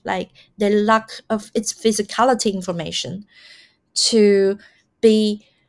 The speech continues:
a little bit more confident about their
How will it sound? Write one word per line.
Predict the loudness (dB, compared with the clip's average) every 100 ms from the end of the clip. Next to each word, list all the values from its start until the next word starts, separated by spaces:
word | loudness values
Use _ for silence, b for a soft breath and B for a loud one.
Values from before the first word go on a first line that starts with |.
| _ 2
a | 2
little | 4 4 4 2
bit | 0 -2
more | 0 -2
confident | -4 -6 -4 -6 -8 -10 -6 -6 -6 -12 -16 -8
about | -6 0 0 0
their | 0 0 0 -2